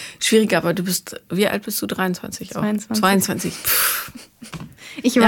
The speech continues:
Speaker 2: weiß, ich
Speaker 1: du,
Speaker 2: weiß,
Speaker 1: du kannst
Speaker 2: ja.
Speaker 1: alle Gefühle fühlen jetzt. Ich finde, das ist das Alter und da muss man jetzt auch nicht so, wenn, wärst du jetzt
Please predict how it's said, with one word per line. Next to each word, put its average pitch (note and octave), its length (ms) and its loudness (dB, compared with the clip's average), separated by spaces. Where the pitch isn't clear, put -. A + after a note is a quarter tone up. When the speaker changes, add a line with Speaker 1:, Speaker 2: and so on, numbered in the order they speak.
Speaker 2:
weiß, B3+ 300 6
ich G#3+ 140 0
Speaker 1:
du, G#3 60 4
Speaker 2:
weiß, A3+ 200 10
Speaker 1:
du G#3 80 4
kannst A#3+ 220 8
Speaker 2:
ja. - 60 4
Speaker 1:
alle C#4 240 8
Gefühle A3 440 4
fühlen F3 380 6
jetzt. D3+ 220 0
Ich - 140 2
finde, A#3 220 8
das G3 220 6
ist G3 120 -2
das F3+ 160 2
Alter F#3 340 2
und E3+ 100 2
da F3 60 2
muss F#3 260 2
man G#3+ 100 4
jetzt - 200 2
auch F3 80 2
nicht F#3+ 240 2
so, F3 360 2
wenn, F#3+ 240 4
wärst F#3+ 240 4
du G3+ 40 4
jetzt - 360 0